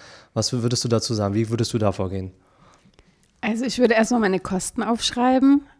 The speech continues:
Speaker 2: und mir überlegen, was möchte ich verdienen. Und, äh, also so rum. Erstmal, was
Speaker 1: Ja.
Speaker 2: brauche ich denn überhaupt zum Leben?
Speaker 1: Ja.
Speaker 2: Und, äh,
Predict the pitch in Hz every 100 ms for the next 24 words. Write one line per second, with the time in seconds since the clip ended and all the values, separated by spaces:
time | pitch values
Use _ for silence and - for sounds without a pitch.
0 | _ - _ - 214 208 208 202 - 208
1 | 208 196 196 202 190 190 190 190 - 185
2 | 175 185 226 285 320 - _ - _ _
3 | _ _ - 208 202 202 196 190 190 -
4 | 185 185 175 190 185 214 233 180 185 190
5 | - - - 180 185 147 - 190 214 190
6 | - 196 - 107 220 269 - 247 233 233
7 | - 202 196 214 285 349 403 - 110 -
8 | - - - _ _ _ _ _ _ _
9 | 226 233 226 220 220 214 214 214 208 -
10 | - 196 196 196